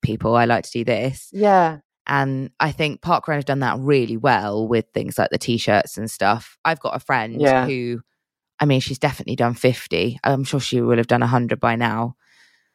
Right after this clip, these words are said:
Speaker 2: Mm.
Speaker 1: Um, and she wears her T-shirt in, like, races that she does and stuff as well. And 'cause it, it feels
Speaker 2: Yeah.
Speaker 1: like a big, imagine, it's basically like having your s-, kind of Strava, like, your, the best stat, the yearly mileage.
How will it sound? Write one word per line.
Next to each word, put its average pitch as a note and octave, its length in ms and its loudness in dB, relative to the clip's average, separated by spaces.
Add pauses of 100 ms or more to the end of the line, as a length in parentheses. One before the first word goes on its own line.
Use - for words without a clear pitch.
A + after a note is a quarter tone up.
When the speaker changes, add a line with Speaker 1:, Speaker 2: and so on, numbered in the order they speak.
(280)
Speaker 2:
Mm. - 60 2
Speaker 1:
Um, D3+ 380 4 (300)
and A#2+ 800 0
she - 220 0
wears G2+ 240 0
her C3+ 80 -2
T-shirt B2+ 560 0
in, C#3+ 140 -2
like, C3+ 160 -4
races F#3+ 360 0
that D#3 140 0
she F3+ 140 -4
does D#3 180 4
and D#3 100 -4
stuff C#3+ 240 -4
as C#3 120 -8
well. D3 600 4
And A#2+ 320 2 (460)
'cause C#3 260 0
it, - 220 2
it A#2 140 -2
feels F3+ 100 0
Speaker 2:
Yeah. F3 240 4
Speaker 1:
like C#3 180 0
a C#3+ 40 -4
big, C3 500 0 (300)
imagine, A#3 480 2
it's A#2 100 -2
basically F#3+ 380 0
like C#3+ 160 0
having D#3 240 -6
your C#3+ 80 -2
s-, C#3+ 120 -6
kind C#3 200 -2
of C3 60 -4
Strava, C#3 640 2 (340)
like, C3+ 320 -2 (120)
your, C#3 340 4 (480)
the C#3 160 0
best - 300 0
stat, B2 300 2 (200)
the C#3+ 80 0
yearly C3 440 6
mileage. A#2 640 2